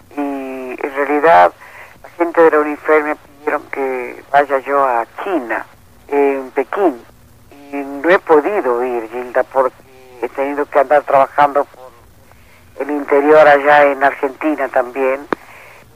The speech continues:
pero resulta de que no he podido ir y está muy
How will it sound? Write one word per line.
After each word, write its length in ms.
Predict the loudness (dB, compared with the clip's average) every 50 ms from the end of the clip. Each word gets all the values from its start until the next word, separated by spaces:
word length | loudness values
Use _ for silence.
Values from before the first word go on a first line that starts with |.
| _ 0
pero 280 | 2 2 2 2 0
resulta 460 | -2 -4 -6 -8 -10 -6 0 2 2
de 140 | 4 2 2
que 180 | 0 -6 -10 -6
no 140 | -2 0 0
he 60 | 0
podido 460 | 0 0 2 2 2 2 2 2 2
ir 220 | 2 0 -2 -4 -6 -10 _ _ _ _ -12 -10
y 40 | -10
está 300 | -10 -4 _ 4 4 4
muy 240 | 4 0 -2 -4